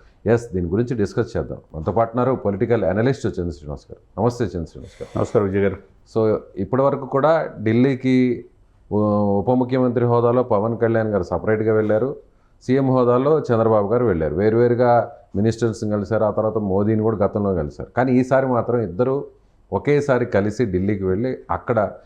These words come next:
Speaker 1: మరిన్ని భారీ నిధులు తీసుకొచ్చే ప్రయత్నం ఏమన్నా చేసే, ఆ, పరిస్థితులు కనిపిస్తున్నాయి?
Speaker 2: ఉమ్, తప్పకుండా. ఎందుకంటే అండి, వీళ్ళిరువురు ఎన్నో ఆశలతో ప్రజలు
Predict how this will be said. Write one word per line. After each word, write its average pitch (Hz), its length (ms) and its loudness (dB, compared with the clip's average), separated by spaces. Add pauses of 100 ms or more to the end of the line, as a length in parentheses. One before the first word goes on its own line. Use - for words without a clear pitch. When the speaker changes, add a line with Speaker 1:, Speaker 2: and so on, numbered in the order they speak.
(240)
Speaker 1:
మరిన్ని 156 300 2
భారీ 120 300 2
నిధులు 113 280 0
తీసుకొచ్చే 98 400 -4
ప్రయత్నం 101 420 -2
ఏమన్నా 95 180 -2
చేసే, 92 480 -2 (380)
ఆ, 87 140 -2
పరిస్థితులు 98 420 -4
కనిపిస్తున్నాయి? 82 560 -8 (500)
Speaker 2:
ఉమ్, 127 200 -2
తప్పకుండా. 143 400 -2
ఎందుకంటే 113 380 -2
అండి, 117 460 -4 (280)
వీళ్ళిరువురు 98 560 -2
ఎన్నో 110 300 0
ఆశలతో 104 420 -4
ప్రజలు 92 440 -6